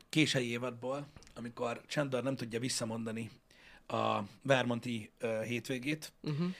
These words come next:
Speaker 1: és, ö, ö, Mónika nem tud elmenni vele, ezért elmegy Rosszal.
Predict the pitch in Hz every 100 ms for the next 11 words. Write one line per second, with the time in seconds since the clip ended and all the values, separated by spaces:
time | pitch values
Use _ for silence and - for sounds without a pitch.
0 | - - 123 113 113 110 120 113 110 -
1 | - _ - _ 113 117 113 113 110 107
2 | 107 104 107 107 104 117 117 117 110 104
3 | 104 - - 120 165